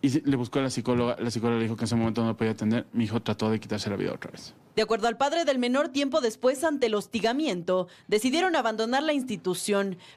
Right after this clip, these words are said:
Speaker 2: pero encontrar una nueva no fue fácil, pues con dicho precedente, dos colegios más le negaron la matrícula.
Speaker 1: Nos sentamos a llorar en la cama con mi esposa. No sabíamos qué hacer. Porque no, no, ya le ven, ya le ven negado el cupo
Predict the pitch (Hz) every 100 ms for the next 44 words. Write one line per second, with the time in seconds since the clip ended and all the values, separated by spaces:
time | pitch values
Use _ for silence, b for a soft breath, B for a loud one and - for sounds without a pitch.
0 | - 190 202 202 214 262 285 320 254 240
1 | 262 277 330 330 - 226 233 247 254 220
2 | 180 190 185 - 190 180 B B 196 -
3 | 220 214 302 320 339 233 220 226 220 254
4 | 294 285 233 170 269 349 - 254 240 262
5 | 254 233 202 220 262 302 330 240 196 277
6 | 294 196 185 190 165 202 196 185 - _
7 | - 147 131 123 135 147 139 123 123 123
8 | 120 113 120 113 120 113 104 113 - -
9 | B B B B B B _ _ - _
10 | - 120 127 156 139 165 180 165 208 226
11 | - - B B B - B B B B
12 | B B B B _ - 117 147 165 170
13 | 170 165 135 143 156 160 160 170 123 165
14 | 165 165 175 156 156 156 - 196 202 196
15 | 190 139